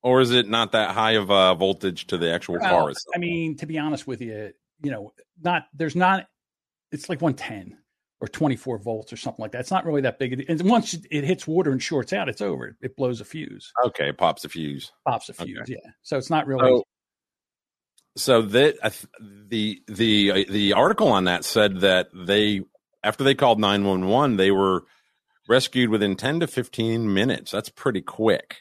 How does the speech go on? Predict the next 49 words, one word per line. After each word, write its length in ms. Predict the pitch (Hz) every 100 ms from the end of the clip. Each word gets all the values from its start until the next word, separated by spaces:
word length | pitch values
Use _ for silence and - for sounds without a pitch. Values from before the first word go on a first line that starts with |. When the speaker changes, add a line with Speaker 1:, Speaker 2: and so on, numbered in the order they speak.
| _ _ _
Speaker 1:
Now, 340 | 101 101 101
is 240 | - 104 -
there 200 | 135 190
a 20 |
s-, 240 | 170 - - -
special 680 | - - - 120 - 131 101
tool, 460 | - - 127 143
like 160 | 110 95
a 60 | 85
fork 320 | - 95 117
that 180 | 113 117
they 60 |
use 320 | 120 123 123 -
to 80 |
get 100 | 101
the 60 | 95
doors 280 | 95 117 127
apart? 460 | 156 165 175 180
Or 440 | - 90 87 82 80 _ - -
is 80 |
Speaker 2:
Yeah. 60 | 85
Speaker 1:
there, 140 | 107
like, 180 | 104 101 98
a 540 | 92 87 85 82 82 -
unlock, 560 | 113 107 110 110 - - _ _ _ -
you 100 | 113
know, 180 | 104 95
le-, 300 | 95 101 -
you 60 | 107
know, 160 | 92
lever? 380 | 85 110 120 113
If 80 | 87
you 80 | 92
put 180 | 101
a 60 | 78
pin 280 | 69 135 123
in 160 | 120
this 140 | 110 98
door 300 | 113 107 98
here, 320 | 113 113 113
it'll 340 | 95 87 82 78
unlock 440 | 101 104 104 104 -
it 120 | 95
where 160 | 92 90
you 120 | 90
can 160 | 87 85
open 280 | 95 101 120
it, 160 | 117
or? 200 | 78 60